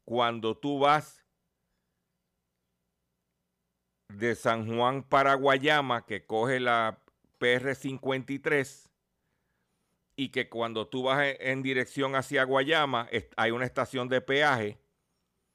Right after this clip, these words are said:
que supuestamente la están remodelando,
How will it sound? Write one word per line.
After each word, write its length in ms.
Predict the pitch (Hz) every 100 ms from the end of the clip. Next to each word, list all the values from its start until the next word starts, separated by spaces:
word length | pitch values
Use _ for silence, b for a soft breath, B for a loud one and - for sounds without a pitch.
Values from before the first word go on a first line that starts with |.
| _ _ _
que 120 | - 113
supuestamente 840 | 123 - 123 - 127 135 131 131
la 80 | 120
están 340 | 110 131 135
remodelando, 1120 | 127 139 135 127 131 131 143 135 107 98 95